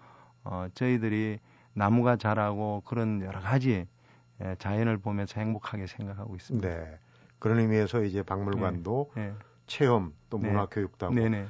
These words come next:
Speaker 2: 지역사회와 또 연계한
Speaker 1: 음, 네네.
Speaker 2: 그런 이제 이 프로젝트 사업들도
Speaker 1: 네네.
Speaker 2: 많이 하시는 걸로
Speaker 1: 네네.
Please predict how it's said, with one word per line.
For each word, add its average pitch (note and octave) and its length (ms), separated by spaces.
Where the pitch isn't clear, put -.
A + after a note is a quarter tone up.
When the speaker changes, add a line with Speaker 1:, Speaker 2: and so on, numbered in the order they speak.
Speaker 2:
지역사회와 C#3 1040
또 B2+ 120
연계한 G#2+ 540
Speaker 1:
음, A#2+ 60
네네. G#2 380
Speaker 2:
그런 A2+ 280
이제 F#2+ 340
이 F2+ 340
프로젝트 G#2+ 420
사업들도 G#2+ 520
Speaker 1:
네네. G#2 380
Speaker 2:
많이 F2 220
하시는 G2 360
걸로 A2 160
Speaker 1:
네네. G2 240